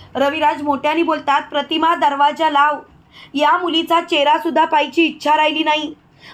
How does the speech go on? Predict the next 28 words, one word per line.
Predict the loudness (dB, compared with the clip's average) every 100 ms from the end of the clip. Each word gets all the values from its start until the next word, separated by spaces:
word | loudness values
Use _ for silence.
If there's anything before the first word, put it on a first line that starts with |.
| -4
प्रतिमा, | -2 2 2 2
ज्या | 2 0
पद्धतीने | 2 -2 0 0 0 2
ही | 2
मुलगी | 4 2 2
वागते | 2 0 -2 -4 -2
ती | -2
पद्धत | -2 -2 -2 -2
चुकीची | -4 -2 -2 0 2
आहे | 2 0 -6 -18 _ _ -20 -6
आणि | -2 0
त्यासाठी | 0 2 0 2 0 2
मी | 2
तिला | 2 2 2
कधीच | 0 -2 0 0 0
माफ | 2 0 0
करणार | 0 2 0
नाही. | 0 -2 -6 -14 -18 -18 -18 -20 -20 -20 -6
प्रतिमा, | -2 -2 -2 -2 -2 -2
एक | -4 -2
गोष्ट | -2 -2
लक्षात | 0 0 -2 0 0
ठेव, | 0 -2 -2 -2
कितीही | -4 0 0 2
काही | 0 0
झालं | 0 0 0 0
तरी | 0 0
सुद्धा | 0 0 0